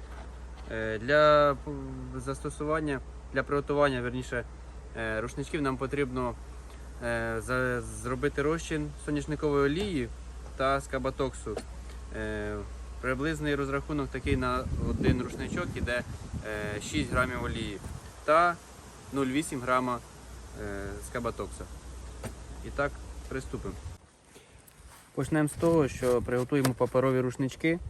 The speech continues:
Е, нам, ми будемо робити розчин відразу на шістдесят сімей, тому потрібно тридцять рушничків.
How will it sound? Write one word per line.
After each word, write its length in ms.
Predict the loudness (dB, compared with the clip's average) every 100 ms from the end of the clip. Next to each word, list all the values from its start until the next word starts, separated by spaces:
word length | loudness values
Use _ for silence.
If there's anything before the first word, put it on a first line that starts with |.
| -10 -2 0 0 -8 -18 -12 -6
Е, 400 | -4 -2 -2 -4 -8 -20 -20 -18 -18 -16 -12 -8 -8 -6 -8 -8 -8 -2
нам, 400 | 2 2 2 4
ми 100 | 6
будемо 220 | 8 6
робити 300 | 6 4 4
розчин 380 | 4 4 2 4
відразу 420 | 4 6 4 4
на 340 | 4 6 4 -2 -6
шістдесят 400 | -4 -2 2 0
сімей, 380 | 2 4 6 4 0
тому 140 | 0 2
потрібно 500 | 4 2 4 2 0 -10 -20 -20 2
тридцять 280 | 4 4 2
рушничків. 640 | 0 2 0 4 4 4